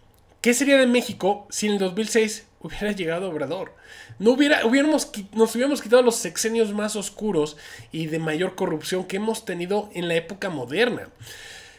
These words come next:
Nos dice que en el promedio de los once meses del año pasado, el proceso del crudo del Sistema Nacional de Refinación Estatal se ubicó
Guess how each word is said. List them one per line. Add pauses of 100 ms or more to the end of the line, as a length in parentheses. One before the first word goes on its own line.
Nos
dice
que
en
el
promedio
de
los
once
meses
del
año
pasado,
el
proceso
del
crudo
del
Sistema
Nacional
de
Refinación
Estatal
se
ubicó